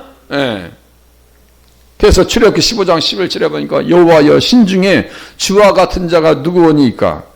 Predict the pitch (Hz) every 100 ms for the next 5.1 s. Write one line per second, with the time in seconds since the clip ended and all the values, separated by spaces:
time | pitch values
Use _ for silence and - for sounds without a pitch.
0 | - - - 196 190 185 - 160 165 175
1 | 160 160 165 165 156 147 185 175 165 -
2 | 175 165 160 156 - - 202 208 202 185
3 | 170 165 160 160 160 175 170 165 156 -
4 | 160 160 151 - 185 175 165 156 156 147